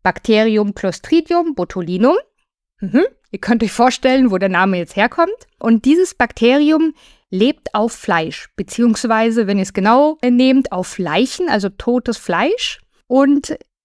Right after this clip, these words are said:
damals hat man nicht ganz so viel Wert auf Hygiene bei der Herstellung von Fleischkonserven gelegt wie jetzt. Und eine Familie damals, das war der erste Fall, hatte dann so eine kontaminierte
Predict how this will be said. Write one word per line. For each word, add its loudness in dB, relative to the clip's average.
damals 0
hat -10
man 2
nicht -2
ganz 0
so -4
viel 0
Wert 0
auf -6
Hygiene 0
bei -4
der -2
Herstellung 0
von -4
Fleischkonserven -2
gelegt -2
wie -6
jetzt. -4
Und 0
eine 0
Familie 0
damals, 2
das -4
war -2
der -2
erste -6
Fall, 0
hatte 0
dann 2
so 0
eine 2
kontaminierte 2